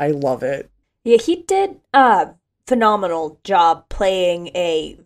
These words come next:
Speaker 2: very sinister, uh, con man, businessman.
Speaker 1: Mm-hmm.
Speaker 2: Uh, he, yeah, he owned that role very well.
Speaker 1: Yeah, it's, it was,
Speaker 2: <clears throat> Th-,
Speaker 1: to
Speaker 2: it
Speaker 1: me,
Speaker 2: was
Speaker 1: it's
Speaker 2: a well,
Speaker 1: a real
Speaker 2: it was a
Speaker 1: shame.
Speaker 2: well cast film.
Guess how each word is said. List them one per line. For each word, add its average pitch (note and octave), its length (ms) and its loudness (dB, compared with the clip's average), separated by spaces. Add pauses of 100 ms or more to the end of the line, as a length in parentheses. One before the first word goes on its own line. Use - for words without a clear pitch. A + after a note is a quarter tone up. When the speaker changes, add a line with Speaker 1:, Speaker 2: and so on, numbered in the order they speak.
Speaker 2:
very F#3+ 340 -2
sinister, F3+ 1200 -4 (320)
uh, D3+ 380 -12 (260)
con E3+ 320 -4
man, C#3 300 -12 (300)
businessman. E3 720 -6
Speaker 1:
Mm-hmm. D#3 180 -6 (320)
Speaker 2:
Uh, C3+ 260 -18 (240)
he, F3+ 440 -10
yeah, F#3 200 -8
he F3+ 400 -14 (120)
owned G3 260 -2
that F3+ 280 0
role F3+ 420 0 (300)
very F#3 320 0
well. E3 420 -10 (340)
Speaker 1:
Yeah, D3 240 4
it's, E3 220 -4
it F#3 220 0
was, F3 180 0
Speaker 2:
<clears throat> D#3+ 60 -6
Th-, A3 220 -4
Speaker 1:
to C#4 80 6
Speaker 2:
it C4+ 100 6
Speaker 1:
me, D#4+ 80 8
Speaker 2:
was E4+ 160 6
Speaker 1:
it's E4 60 8
Speaker 2:
a C#4 40 2
well, D4 120 10
Speaker 1:
a - 20 8
real A#3+ 120 6
Speaker 2:
it - 180 0
was - 100 4
a - 40 4
Speaker 1:
shame. B3+ 100 6
Speaker 2:
well B3 160 8
cast A3 380 -4
film. F3 320 -6